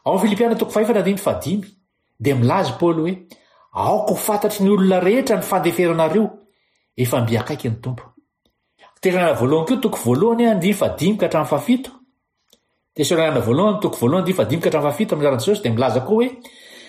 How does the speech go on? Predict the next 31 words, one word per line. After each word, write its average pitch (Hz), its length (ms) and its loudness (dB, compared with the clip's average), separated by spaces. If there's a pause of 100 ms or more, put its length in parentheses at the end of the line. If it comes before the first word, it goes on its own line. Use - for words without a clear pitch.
(160)
"Fa 247 180 -2
ny 233 60 0
filazantsara 185 720 0
anay 233 200 2
tsy - 240 -6
tonga 262 300 2
teo 208 220 4
aminareo 185 480 2
amin'ny 156 240 -4
teny 214 260 2
ihany, 202 380 -2 (420)
fa - 180 -4
amin'ny 135 320 -2
heriko 202 460 2 (260)
sy - 160 -2
ny 185 60 0
fanahy 170 380 0
masina 180 380 -2
ary 160 140 0
ny 160 60 -4
fatokiana 180 680 -2
be, 143 160 0 (840)
araka 175 320 0
ny 160 60 -4
fahafantaranareo 147 800 0
izay 113 320 -4
toetra 220 260 2
ny 190 60 -8
fitondrantenanay 170 720 0
teo 185 120 2
aminareo 170 400 2